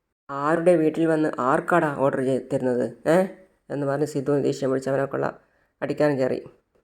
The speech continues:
"സാർ, സാർ, സാർ, വേണ്ട സാർ," എന്ന് പറഞ്ഞ് ചന്ദ്രിക അതിൻ്റെ ഇടയിൽ കയറി. എന്നിട്ട് പറയാണ്,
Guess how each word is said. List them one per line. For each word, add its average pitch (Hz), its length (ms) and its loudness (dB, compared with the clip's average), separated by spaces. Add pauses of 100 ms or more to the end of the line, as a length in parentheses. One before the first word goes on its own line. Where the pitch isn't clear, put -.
(340)
"സാർ, - 180 -2
സാർ, 208 200 -2
സാർ, 208 240 0
വേണ്ട 170 300 0
സാർ," 190 280 0 (100)
എന്ന് 160 160 -4
പറഞ്ഞ് 160 300 0 (140)
ചന്ദ്രിക 156 340 -2
അതിൻ്റെ 156 260 0
ഇടയിൽ 147 200 -2
കയറി. 147 320 -2
എന്നിട്ട് 139 220 -8
പറയാണ്, 143 380 -4